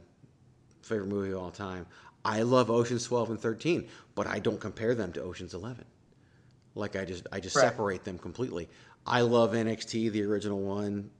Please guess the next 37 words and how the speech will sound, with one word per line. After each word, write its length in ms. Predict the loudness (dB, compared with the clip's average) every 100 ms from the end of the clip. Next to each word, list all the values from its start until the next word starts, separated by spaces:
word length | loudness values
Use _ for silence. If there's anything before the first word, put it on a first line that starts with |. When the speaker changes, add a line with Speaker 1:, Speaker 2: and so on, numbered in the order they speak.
| _
Speaker 1:
all 180 | -8 -6
Undisputed 500 | -6 -6 -6 -8 -4
Era, 200 | 0 0
Adam 200 | -2 -6
Cole, 180 | -6 -6
all 160 | -4 -4
that 140 | -4
stuff. 240 | -6 -8 -8 -18 -20 -4
I 160 | 2 6
love 200 | 6 4
N 80 | 2
X 120 | -2
T 120 | -4
two 160 | -4 -4
point 220 | -4 -2
oh, 160 | -4 -6 -14 -4
but 140 | -2
I 160 | 0 0
don't 180 | 2 0
watch 340 | 0 0 2
it 80 | 0
and 140 | 0
compare 320 | -6 -2 0
it 80 | 0
to 80 | -4
the 100 | -6
old 180 | -4 -6
N 120 | -8
X 180 | -10 -10
T 220 | -10 -10 -14 -20 -20 -20 -10
'cause 160 | -6
I 100 | -4
just, 240 | -4 -6 -8
it's 100 | -8
just 140 | -8
not 140 | -10 -8
fair. 240 | -8 -8